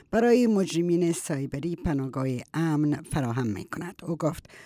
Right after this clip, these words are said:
روسیه با در نظر داشت قصد و توانایی آن، بزرگترین تهدید نسبت به هر کشور در روی زمین است. اف بی آی در حال تحقیق در مورد ارتباطات احتمالی بین کمپین دونالد ترامپ، رئیس جمهور امریکا،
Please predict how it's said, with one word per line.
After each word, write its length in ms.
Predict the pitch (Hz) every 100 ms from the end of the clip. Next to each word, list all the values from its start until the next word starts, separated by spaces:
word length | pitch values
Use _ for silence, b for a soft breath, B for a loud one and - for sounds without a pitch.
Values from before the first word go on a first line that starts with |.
| B
روسیه 360 | 175 170 208 190
با 280 | 165 196 196
در 160 | 165
نظر 280 | 151 143 139
داشت 360 | 123 156 - 143 -
قصد 300 | 196 220 - -
و 100 | 220
توانایی 720 | - 202 208 208 247 226 127
آن، 160 | 120 - B B _
بزرگترین 600 | 190 170 190 - 185 196
تهدید 500 | 185 208 214 269 -
نسبت 280 | 165 - 170
به 100 | -
هر 180 | 147 156
کشور 500 | - 165 - 220 226
در 140 | 226 135
روی 320 | 127 127 127
زمین 420 | - 165 151 143 -
است. 240 | - - _ B B B B
اف 140 | 233 -
بی 180 | 269
آی 120 | 269 277
در 180 | 185
حال 240 | 190 196 190
تحقیق 380 | 165 - - - -
در 120 | 147
مورد 300 | 135 135 156
ارتباطات 840 | 156 147 - 143 131 165 165 180 -
احتمالی 640 | 175 135 - 180 175 233
بین 320 | 233 233 233 -
کمپین 500 | 196 165 214 220 220
دونالد 480 | - 180 147 143 135
ترامپ، 360 | - 170 160 143
رئیس 220 | 143 165
جمهور 380 | 147 131 139 135
امریکا، 520 | 123 123 - 160